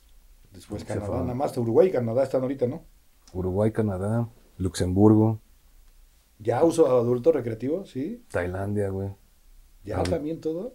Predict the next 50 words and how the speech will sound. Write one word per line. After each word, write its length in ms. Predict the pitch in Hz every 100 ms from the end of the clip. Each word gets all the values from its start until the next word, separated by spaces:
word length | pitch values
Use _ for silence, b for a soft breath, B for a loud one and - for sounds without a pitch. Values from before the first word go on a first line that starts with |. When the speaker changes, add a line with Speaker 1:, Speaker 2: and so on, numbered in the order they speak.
| _
Speaker 2:
En 120 | -
noviembre, 560 | 190 98 104 104 101 98
diciembre 400 | 92 113 110 104
nos 120 | 92
acaban 220 | 95 101 98
de 40 |
invitar 340 | 87 85 95 92
a 200 | 90 85
Tailandia. 540 | 87 85 87 87 82 - _ _ _
Speaker 1:
Qué 120 | - 120
loco, 260 | 139 151
güey, 200 | 131 123
ahí 200 | 113 127
que 120 | 127
son 200 | 131 131
tan 120 | 127 120
conservadores, 600 | 117 113 104 110 131 120
¿no? 180 | 165 - _ b b b -
Speaker 2:
Pues 140 | 98
Speaker 1:
No, 80 | 95
al 60 | 117
Speaker 2:
eran 120 | 123
Speaker 1:
lado, 380 | 165 165 165 131
al 140 | 127
lado 240 | 139 160
te 160 | - 120
corta, 340 | 131 131 135 110
te, 180 | 107 104
todo 140 | 131
es 100 | 143
pena 180 | - 143
de 80 | 117
muerte, 360 | 120 160 165
cabrón, 320 | - 120 117
¿no? 80 | 127
Speaker 2:
Era 240 | 190 117 120
pena 220 | 135 131
de 80 | 117
muerte, 340 | 113 120 120
hace 140 | 131 131
cuatro 340 | - - 127
años 240 | 131 127
pena 220 | - 113 110
de 80 |
muerte, 420 | 98 104 104 - 101
mota 300 | 101 98 98
en 80 |
Tailandia. 580 | 87 85 87 90 85 82 87
Hoy 180 | 92 92
día, 380 | 92 95 95